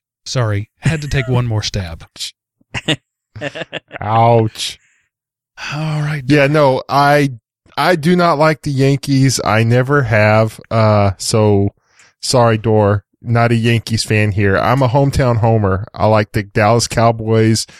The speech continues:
Speaker 2: the Dallas Mavericks, the Texas Rangers, and the Stars whenever I get around to watching hockey. So.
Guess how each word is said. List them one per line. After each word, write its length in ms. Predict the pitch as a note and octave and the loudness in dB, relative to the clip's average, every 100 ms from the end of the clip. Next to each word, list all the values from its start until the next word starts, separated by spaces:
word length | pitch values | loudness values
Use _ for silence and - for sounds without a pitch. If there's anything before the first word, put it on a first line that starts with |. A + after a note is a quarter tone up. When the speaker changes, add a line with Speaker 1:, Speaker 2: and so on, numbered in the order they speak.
| _ _ | _ _
Speaker 2:
the 100 | G#2+ | -6
Dallas 420 | A#2+ A2+ A#2 A2 | 0 2 2 0
Mavericks, 500 | A2+ G#2+ G#2 G#2+ G2+ | 0 0 2 0 0
the 100 | A2 | -2
Texas 400 | - A2 - A2 | 0 -2 -2 -4
Rangers, 680 | G#2 G2+ G#2 G#2 G2+ G2+ - - - - - | 0 0 0 0 2 0 -4 -12 -20 -20 -6
and 360 | A2 G#2 G#2 | 0 0 0
the 40 | G2+ | -4
Stars 580 | - G#2 G2+ F#2+ G2+ - | 0 2 2 2 -2 -2
whenever 320 | G#2 G2 F#2+ | -2 0 0
I 60 | F#2+ | 0
get 160 | F#2 G2+ | 0 0
around 220 | F#2+ F#2+ | 2 2
to 80 | F#2 | 0
watching 300 | F#2 - F#2 | 0 -2 -4
hockey. 400 | F2 - - - _ - | -4 -6 -14 -20 _ -14
So. 300 | - - | -10 -10